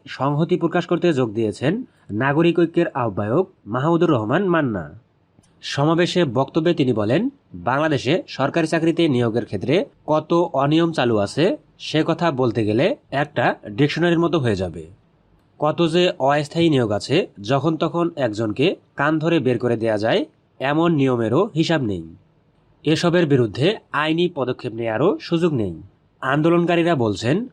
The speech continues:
বাংলাদেশের সব পর্যায়ে চাকরিতে আবেদনের বয়সসীমা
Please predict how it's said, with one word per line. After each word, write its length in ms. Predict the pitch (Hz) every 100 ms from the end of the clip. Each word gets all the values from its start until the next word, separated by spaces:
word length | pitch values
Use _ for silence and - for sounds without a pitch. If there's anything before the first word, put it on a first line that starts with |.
| -
বাংলাদেশের 500 | 85 131 160 151 170
সব 280 | - 135 151
পর্যায়ে 360 | 175 165 170 175
চাকরিতে 420 | 165 123 120 123
আবেদনের 360 | 113 113 117 110
বয়সসীমা 560 | 104 101 110 107 180